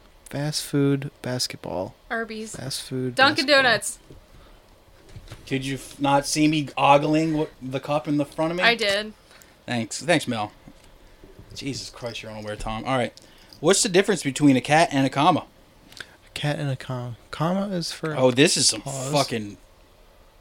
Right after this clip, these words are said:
Speaker 3: woo! If you're poorly educated like me, this one's gonna fuck you up.
Speaker 2: They,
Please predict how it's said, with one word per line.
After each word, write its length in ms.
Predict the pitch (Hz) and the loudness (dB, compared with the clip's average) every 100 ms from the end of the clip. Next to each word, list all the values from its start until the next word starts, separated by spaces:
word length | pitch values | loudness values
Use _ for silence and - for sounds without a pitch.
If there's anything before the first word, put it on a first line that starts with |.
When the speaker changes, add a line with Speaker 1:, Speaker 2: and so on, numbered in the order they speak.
| _ | _
Speaker 3:
woo! 380 | - 170 392 370 - - - _ _ _ _ - _ _ _ - _ - - | -12 6 10 10 8 -10 -20 _ _ _ _ -20 _ _ _ -20 _ -20 -18
If 80 | 117 | -6
you're 100 | 175 | -6
poorly 360 | - 160 123 120 | 2 4 6 4
educated 600 | 123 - 113 107 104 110 | 2 -2 -4 -4 -6 -6
like 160 | 113 | -4
me, 340 | 120 117 107 - - - | -2 -2 -4 -8 -16 -16
this 160 | 117 | -12
one's 100 | 123 107 | -10 -10
gonna 120 | 101 | -10
fuck 300 | - 107 - | -8 -10 -10
you 120 | 107 | -8
up. 200 | 107 120 - - - _ _ _ - _ - _ _ - - - - - - - - - - - - _ _ _ | -8 -8 -14 -20 -20 _ _ _ -20 _ -20 _ _ -20 -20 -20 -20 -18 -20 -20 -16 -16 -18 -20 -20 _ _ _
Speaker 2:
They, 260 | 233 220 | -8 -6